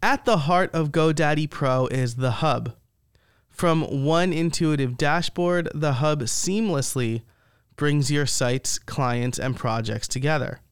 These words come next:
Manage and monitor all of your clients' WordPress sites from a single place. No more juggling multiple client passwords. With one click, perform bulk updates, backups,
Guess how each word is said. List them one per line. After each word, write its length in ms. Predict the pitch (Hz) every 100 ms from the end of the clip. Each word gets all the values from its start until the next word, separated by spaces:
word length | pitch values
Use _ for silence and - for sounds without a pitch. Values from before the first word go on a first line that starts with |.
| _ _ _ _ _ _ _ _ _
Manage 440 | 151 185 214 214
and 120 | 233 220
monitor 460 | 165 165 160 165
all 220 | 143 147
of 100 | 139
your 120 | 131 127
clients' 420 | - 139 131 120
WordPress 480 | 156 175 - 175 -
sites 360 | - 156 156
from 200 | - 175
a 40 | 170
single 380 | - 123 120 123
place. 540 | - 165 - - - _ _ _ _ _ -
No 220 | 160 175
more 200 | 185 180
juggling 600 | 131 143 135 143 139 135
multiple 440 | 120 117 127 120
client 360 | 120 117 117 -
passwords. 680 | 165 170 - - - - - _ _ _ - -
With 220 | 143 143
one 320 | 131 131 139 131
click, 420 | - 214 240 - -
perform 720 | - 165 165 156 147 143 127
bulk 300 | - 127 120 -
updates, 720 | 175 - 202 208 220 - - - _ _ _ -
backups, 680 | 151 156 175 160 - -